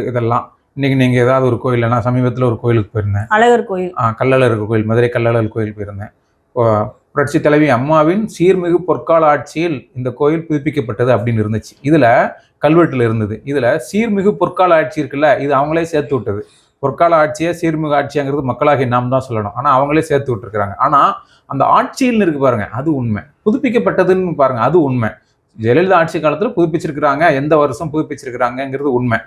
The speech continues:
Speaker 1: இதுதான் வந்து புறச்சான்று. ஆனா அகச்சான்றுன்னா இப்படி இத, இதை வந்து பாராட்டி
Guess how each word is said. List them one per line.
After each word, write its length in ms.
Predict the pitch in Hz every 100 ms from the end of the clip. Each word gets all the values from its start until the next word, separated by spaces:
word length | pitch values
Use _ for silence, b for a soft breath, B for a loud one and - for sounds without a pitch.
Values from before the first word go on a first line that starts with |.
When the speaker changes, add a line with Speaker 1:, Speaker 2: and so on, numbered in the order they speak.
| b b 147
Speaker 1:
இதுதான் 280 | 156 180 165
வந்து 160 | 175 208
புறச்சான்று. 540 | 156 170 - 123 104 - _ _ _ -
ஆனா 120 | 151 156
அகச்சான்றுன்னா 720 | 143 233 240 202 175 151 127 - 202 - -
இப்படி 240 | 135 143 151 143 139 131 156
இத, 200 | 156 151 151
இதை 100 | 147 151
வந்து 140 | 185 -
பாராட்டி 480 | 147 165 131 135